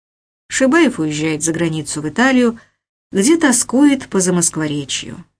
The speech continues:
«И объясните вы мне, почему я каждый день во сне мой забор вижу, бузину, дорожку, берёзину каждую», — говорил он знакомым. «Да чего ж хорошего, Арсений Григорьевич,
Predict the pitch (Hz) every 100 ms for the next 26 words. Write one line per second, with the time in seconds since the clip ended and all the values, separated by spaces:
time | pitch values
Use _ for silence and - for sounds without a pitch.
0 | - 208 226 214 240 - 233 277 302 269
1 | 269 262 226 180 156 175 - 214 208 190
2 | 196 208 180 156 185 151 180 208 180 165
3 | 170 - 180 202 202 185 175 147 151 156
4 | 233 208 160 165 143 143 131 - - -
5 | 156 190 180 180 175 196 220 165 165 170
6 | 220 202 - - - - _ - 180 233
7 | 269 302 254 240 226 226 175 147 - -
8 | - - _ _ - 160 170 156 151 147
9 | 143 156 143 - 139 120 123 - _ _
10 | _ _ _ _ - 175 175 202 220 -
11 | 240 269 233 - 156 165 - 175 170 165
12 | 160 214 226 180 165